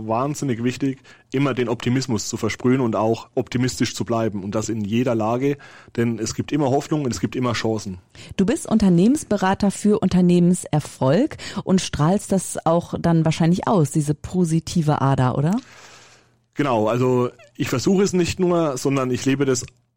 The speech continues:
Speaker 1: Tag für Tag, denn, ähm, es gibt immer mal Niederlagen und man scheitert immer mal wieder. Genau deshalb ist es wichtig, einfach die Chance zu sehen in der jetzigen Situation,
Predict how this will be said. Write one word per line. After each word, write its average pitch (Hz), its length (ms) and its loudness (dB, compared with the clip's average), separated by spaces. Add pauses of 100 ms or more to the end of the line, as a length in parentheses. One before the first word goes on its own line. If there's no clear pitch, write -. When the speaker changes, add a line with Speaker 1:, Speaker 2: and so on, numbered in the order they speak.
(120)
Speaker 1:
Tag 131 240 -4
für 131 100 -2
Tag, 131 340 -2
denn, 117 380 0
ähm, 113 160 -6
es 110 100 -8
gibt 127 200 -6
immer 156 160 2
mal 131 200 0
Niederlagen 135 720 0
und 113 420 -4
man 113 140 -4
scheitert 117 300 -2
immer 120 160 -4
mal 107 220 -4
wieder. 135 320 -2 (1900)
Genau 120 260 0
deshalb 139 340 0
ist 131 160 -2
es 117 140 -2
wichtig, 127 480 0 (160)
einfach 127 380 -4
die - 100 -6
Chance 135 360 0
zu - 120 -4
sehen 127 480 0
in 120 120 -4
der 113 120 0
jetzigen 135 400 -2
Situation, 127 760 0